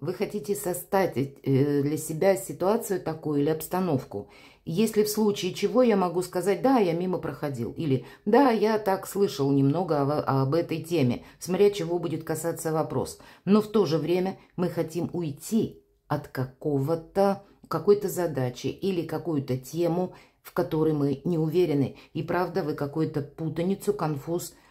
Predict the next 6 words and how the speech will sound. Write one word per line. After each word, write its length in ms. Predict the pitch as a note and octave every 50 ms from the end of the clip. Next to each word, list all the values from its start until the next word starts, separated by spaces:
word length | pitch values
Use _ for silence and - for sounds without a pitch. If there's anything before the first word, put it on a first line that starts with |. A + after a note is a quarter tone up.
| _ _ _ -
будете 420 | D#3 F#3 E3+ C3 D3+ C3+ - D3
решать, 440 | C#3 C#3+ C#3 C#3 - F3 G3+ - -
причём 380 | G3+ - - - D#3 D3+ C#3+ C3+
теми 400 | C3+ - F#3 F#3 F#3+ G3 G#3 A3
методами, 600 | A3+ A3+ A3+ A3+ G#3+ G#3+ G#3 G3+ F3 G3+ G3+ F3+
когда 600 | E3 - - F#3 F3+ - E3 C#3 C3+ A#2 A2+ -